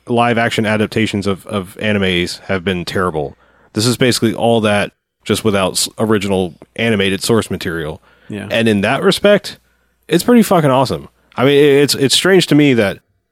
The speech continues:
Speaker 1: you go to, you go to even Best Buy, and there's an entire row of anime. I mean, anime is stupid popular. I mean, if
Speaker 2: Yeah.
Speaker 1: you stock an entire row at Best Buy with anime, you go to, if they still exist, you go to Barnes and Noble and Books A Million and,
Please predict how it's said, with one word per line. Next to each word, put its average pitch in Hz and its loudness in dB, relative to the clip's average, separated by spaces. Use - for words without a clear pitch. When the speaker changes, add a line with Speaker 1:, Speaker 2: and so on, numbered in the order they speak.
Speaker 1:
you 135 2
go 175 6
to, 131 4
you 127 0
go 151 4
to 143 4
even 127 2
Best 139 2
Buy, 78 -4
and 127 0
there's 135 2
an 110 2
entire 185 2
row 165 6
of 117 2
anime. 113 0
I 123 -2
mean, 123 2
anime 165 4
is 139 2
stupid 117 0
popular. 113 0
I 110 0
mean, 123 2
if 113 2
Speaker 2:
Yeah. 117 2
Speaker 1:
you 147 4
stock 131 -2
an 143 2
entire 113 2
row 104 0
at 90 -4
Best 120 -2
Buy 98 0
with 98 -2
anime, 98 -2
you 104 -6
go 104 2
to, 110 0
if 95 -2
they 95 0
still 110 -2
exist, 143 2
you 98 -2
go 110 2
to 104 2
Barnes 104 0
and 104 0
Noble 107 2
and 98 -2
Books 110 -4
A - -2
Million 123 2
and, 95 -2